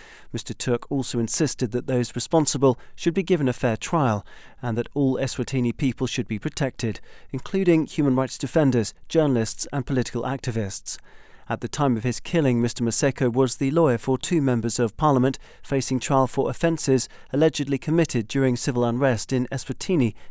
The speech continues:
in twenty twenty-one. In twenty fifteen, he was acquitted on appeal and released from a year in detention for allegedly criticising the judicial system, the U N rights chief also noted.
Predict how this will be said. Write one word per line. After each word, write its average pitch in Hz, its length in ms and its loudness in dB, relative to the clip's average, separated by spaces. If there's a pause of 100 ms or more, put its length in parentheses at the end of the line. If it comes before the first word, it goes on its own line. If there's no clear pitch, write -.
in 151 60 -8
twenty 139 280 -2
twenty-one. 117 680 2 (400)
In 110 120 -4
twenty 113 300 -6
fifteen, 139 560 2 (200)
he 135 120 -6
was 123 140 -2
acquitted 135 480 0
on 147 140 -2
appeal 139 500 0 (280)
and 113 120 -4
released 120 380 0
from 117 160 0
a 117 40 2
year 120 200 2
in 127 100 -4
detention 156 540 0
for 131 260 0
allegedly 139 460 -2
criticising 127 800 0
the 135 140 -2
judicial 123 460 -4
system, 131 480 0 (280)
the 120 100 -4
U 113 100 0
N 107 100 -2
rights 113 260 -4
chief - 260 -4
also 127 240 -2
noted. 110 520 -2